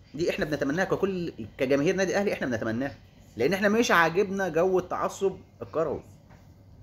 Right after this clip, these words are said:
وصلتوا لمرحلة اللعيبة إن هي دلوقتي بقت واقفين على بعض، واقفين لبعض على الواحدة جوه الملعب.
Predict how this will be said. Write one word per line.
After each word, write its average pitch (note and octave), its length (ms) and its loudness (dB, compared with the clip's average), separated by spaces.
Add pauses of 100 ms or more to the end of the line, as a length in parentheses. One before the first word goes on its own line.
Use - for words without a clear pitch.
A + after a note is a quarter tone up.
(380)
وصلتوا G#3 800 2
لمرحلة F#3+ 500 2
اللعيبة E3 460 2
إن D3+ 180 -2
هي F#3 200 0
دلوقتي F3 560 0
بقت F3 540 0 (560)
واقفين F3+ 360 2
على D#3+ 200 4
بعض، F3+ 420 4 (280)
واقفين G3+ 240 -2
لبعض F#3 280 2
على A2+ 100 0
الواحدة D#3+ 280 0 (720)
جوه D#3+ 260 4
الملعب. C3+ 400 0